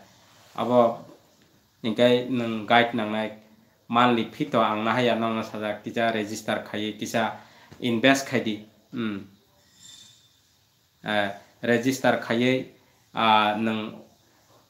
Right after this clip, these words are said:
register dui drone register tongo, ekta hangka hangkai, weekly o two days ni register.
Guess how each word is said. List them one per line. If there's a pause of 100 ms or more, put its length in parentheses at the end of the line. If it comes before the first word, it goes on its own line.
(160)
register
dui
drone
register
tongo,
ekta
hangka
hangkai, (400)
weekly
o (100)
two
days
ni
register.